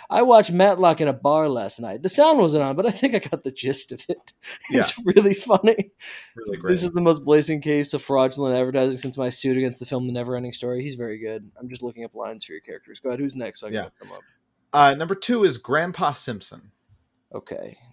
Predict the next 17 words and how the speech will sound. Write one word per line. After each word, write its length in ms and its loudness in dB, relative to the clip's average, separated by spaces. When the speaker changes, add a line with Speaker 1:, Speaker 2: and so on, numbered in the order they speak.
Speaker 1:
Grandpa 880 -8
Speaker 2:
Who 40 -20
Speaker 1:
Simpson. 800 -18
Speaker 2:
is 340 -6
a 380 0
family 500 -6
member, 560 -4
but 200 -6
not 340 -8
one 160 -10
of 60 -8
the 80 -10
main 300 -14
five. 480 -14
Uh, 380 -8
so 460 -6
much 640 -4